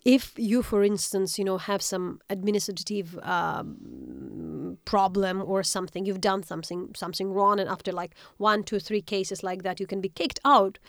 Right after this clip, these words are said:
and Crimea is your only place. I think even more drastic for me, the story, I think I mentioned that, uh, for a lady who built her house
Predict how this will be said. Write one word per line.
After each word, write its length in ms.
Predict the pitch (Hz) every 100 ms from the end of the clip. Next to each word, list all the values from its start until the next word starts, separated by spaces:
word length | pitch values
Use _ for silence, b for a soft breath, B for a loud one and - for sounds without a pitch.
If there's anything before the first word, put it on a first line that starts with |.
| b
and 240 | 240 226 -
Crimea 320 | 269 277 320
is 240 | 254 240
your 140 | 220 226
only 260 | 240 240 208
place. 380 | - - 202 - B B B B
I 80 | 208
think 220 | 247 294
even 240 | 247 269 269
more 320 | 254 294 311
drastic 560 | 214 208 233 247 254 -
for 140 | 226
me, 160 | 226 233
the 100 | 208
story, 640 | - - 240 240 220 180 B B B B -
I 80 |
think 160 | 196 262
I 60 | 269
mentioned 500 | 233 294 - 214 190
that, 240 | 190 - B B B B _
uh, 280 | 208 208 208
for 240 | - 233
a 40 | 233
lady 520 | 247 359 359 202 185
who 180 | - 226
built 380 | 190 262 349
her 160 | 294 285
house 680 | 208 220 175 131 190 -